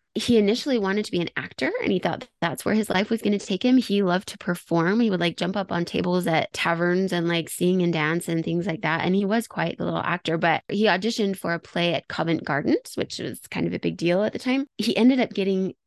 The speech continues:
really sick and wasn't able to make it to the audition. And so he didn't get the spot. And they never let him try again. And so his dream of being an actor kind of,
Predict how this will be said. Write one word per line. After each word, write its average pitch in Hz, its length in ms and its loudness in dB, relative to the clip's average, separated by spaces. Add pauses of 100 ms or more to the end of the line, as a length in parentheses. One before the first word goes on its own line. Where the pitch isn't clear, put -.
(160)
really 247 480 0
sick 175 220 -8
and 175 160 -4
wasn't 170 240 -2
able 165 260 -2
to - 100 -6
make 165 340 0
it - 100 -4
to - 40 -18
the 262 120 0
audition. 269 380 0
And 190 140 2
so 170 460 2 (360)
he 185 120 -2
didn't 277 180 6
get 233 140 0
the 254 80 0
spot. 180 380 0 (500)
And 185 320 2
they 185 220 4
never 180 560 2
let 175 160 -2
him 160 220 -4
try - 240 -4
again. 143 720 2
And 196 180 2
so 175 320 2
his 190 200 -2
dream 269 220 0
of 254 80 0
being 208 180 0
an 170 60 0
actor 170 320 -4
kind 170 200 -4
of, 175 120 -4